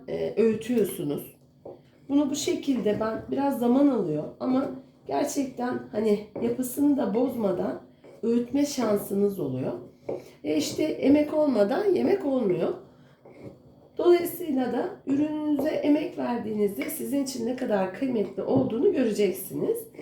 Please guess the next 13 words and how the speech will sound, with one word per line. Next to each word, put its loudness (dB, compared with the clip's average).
E, 0
tek 2
seferlik 0
hazırlanan 2
bu -2
malzeme 2
için -4
de 0
hani 8
bir 6
kaşık 2
yulaf 0
dahi -2